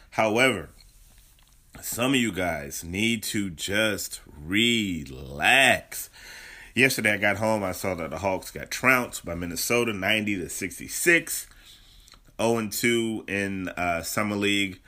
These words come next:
Uh, I saw Jalen Adams had a bad game, and folks were just unloading on Jalen Adams, talking about Omari Spellman's weight. Like, you guys just need to relax, man. Like, relax.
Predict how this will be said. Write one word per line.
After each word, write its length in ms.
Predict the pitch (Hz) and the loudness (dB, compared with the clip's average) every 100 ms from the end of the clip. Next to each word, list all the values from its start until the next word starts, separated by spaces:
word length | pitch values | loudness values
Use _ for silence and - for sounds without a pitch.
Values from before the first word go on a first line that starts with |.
| - - - | -20 -20 -4
Uh, 280 | 87 85 87 | -2 0 -2
I 40 | |
saw 200 | - 92 | -2 -2
Jalen 360 | 82 92 87 92 | -2 -4 -2 0
Adams 340 | 98 95 87 | 0 -2 -4
had 120 | 92 | -4
a 60 | 85 | -2
bad 300 | 90 90 82 | -2 -2 -2
game, 340 | 87 92 90 | -2 -2 -2
and 80 | 82 | -6
folks 300 | - 101 90 | -4 -4 -4
were 80 | 87 | -6
just 280 | 90 90 - | -6 -6 -6
unloading 680 | 95 101 92 92 104 104 95 | -4 -4 -2 0 2 0 -2
on 200 | 82 73 | -6 -8
Jalen 360 | 80 73 - 95 | -8 -10 -2 4
Adams, 560 | 135 131 127 120 110 | 6 6 2 -2 -6
talking 340 | - 101 92 87 | -4 -2 -2 -4
about 200 | 85 80 | -6 -6
Omari 420 | 80 85 85 76 | -6 -6 -6 -6
Spellman's 600 | - 92 87 85 76 69 | -6 -4 -4 -4 -8 -12
weight. 480 | 71 107 139 135 135 - - - - - - | -4 4 4 4 -2 -18 -20 -20 -20 -20 -8
Like, 180 | 101 98 | -6 -2
you 120 | 156 | -4
guys 460 | 151 131 151 143 - | -4 -4 -4 -4 -6
just 200 | 104 - | -6 -6
need 260 | 107 147 143 | -6 -4 -6
to 260 | 104 82 | -8 -8
relax, 1040 | 76 135 156 82 78 90 180 165 - - - | -2 0 0 -4 -6 0 2 0 -4 -6 -6
man. 380 | 90 107 113 | -6 -4 -4
Like, 260 | 113 117 110 | -2 -2 -2
relax. 1000 | 120 143 156 127 131 160 131 - - - | -2 0 0 0 2 2 2 -4 -8 -10